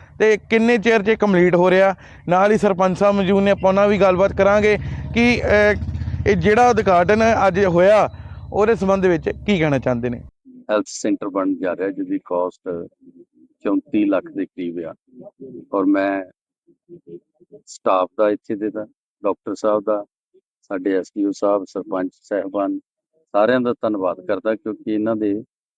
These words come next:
Speaker 2: ਯਤਨ ਸਦਕਾ ਹੀ ਇਹ ਕੰਮ ਜਿਹੜਾ ਹੋਇਆ। ਤਾਂ ਬਾਕੀ ਮੈਂ ਮਾਨ ਸਾਹਿਬ ਦਾ ਵੀ ਧੰਨਵਾਦ ਕਰਦਾ, ਕਿਉਂਕਿ ਪਿੰਡਾਂ ਦੇ ਵਿੱਚ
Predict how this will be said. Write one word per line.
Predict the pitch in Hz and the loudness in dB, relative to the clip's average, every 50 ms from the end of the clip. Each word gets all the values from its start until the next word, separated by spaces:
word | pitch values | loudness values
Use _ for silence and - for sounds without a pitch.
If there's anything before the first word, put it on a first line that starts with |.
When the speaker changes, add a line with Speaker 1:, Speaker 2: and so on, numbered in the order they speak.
| _ _ _ _ _ _ _ - | _ _ _ _ _ _ _ -2
Speaker 2:
ਯਤਨ | 113 110 - 131 131 | 0 0 2 0 0
ਸਦਕਾ | 123 - 123 110 98 - - 117 | 0 0 -2 -2 -2 0 0 2
ਹੀ | 110 110 104 | 2 2 2
ਇਹ | 104 104 101 - | 0 -2 -2 -4
ਕੰਮ | - 90 87 90 87 90 | -6 -6 -6 -6 -6 -6
ਜਿਹੜਾ | 87 92 87 98 95 90 85 85 - - - - 90 90 | -8 -6 -4 -2 -2 -2 -4 -6 -10 -18 -20 -18 -14 -10
ਹੋਇਆ। | 92 87 90 98 107 104 101 - - 381 403 - - 330 302 - - _ _ _ 349 185 185 | -6 -2 0 2 4 4 2 0 -4 _ -20 -20 -20 -20 -20 -20 -20 _ _ _ -14 -6 -2
ਤਾਂ | 107 101 | -2 0
ਬਾਕੀ | 101 92 - - 104 95 - - 123 107 107 104 | 0 0 0 0 0 0 0 -2 -2 0 0 0
ਮੈਂ | 98 104 98 92 92 90 90 _ _ _ _ _ _ _ _ _ _ - 92 | 0 -2 -2 -4 -6 -8 -12 _ _ _ _ _ _ _ _ _ _ -8 -4
ਮਾਨ | 92 95 98 98 | -2 0 -2 0
ਸਾਹਿਬ | - - 107 98 95 - | 0 0 0 0 0 -2
ਦਾ | - 104 | -2 -2
ਵੀ | 98 98 101 | 0 -2 -4
ਧੰਨਵਾਦ | 85 - 95 92 90 90 92 92 90 | -4 -4 -4 -4 -4 -4 -6 -6 -6
ਕਰਦਾ, | _ - 95 90 90 95 101 95 | _ -8 -8 -6 -4 -4 -6 -6
ਕਿਉਂਕਿ | - - 98 98 | -6 -10 -10 -10
ਪਿੰਡਾਂ | 101 - - 95 92 95 98 95 | -10 -8 -6 -6 -4 -2 -2 -2
ਦੇ | 101 98 | -2 -2
ਵਿੱਚ | 92 95 90 - - 95 92 | -2 -4 -6 -6 -10 -12 -12